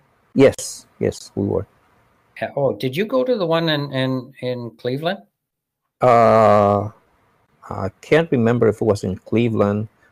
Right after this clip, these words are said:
Speaker 1: but I did go to another one.
Speaker 2: Yeah, I went to the Cleveland one. That's the, the,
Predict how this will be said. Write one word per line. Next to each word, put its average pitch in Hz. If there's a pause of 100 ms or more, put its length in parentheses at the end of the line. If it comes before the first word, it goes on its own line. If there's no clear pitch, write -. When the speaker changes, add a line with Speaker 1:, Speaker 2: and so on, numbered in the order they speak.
Speaker 1:
but 110
I 110
did 127
go 110
to -
another 87
one. 90 (680)
Speaker 2:
Yeah, 107
I 104
went 160
to 160
the 139
Cleveland 131
one. 92
That's 113
the, 113
the, 107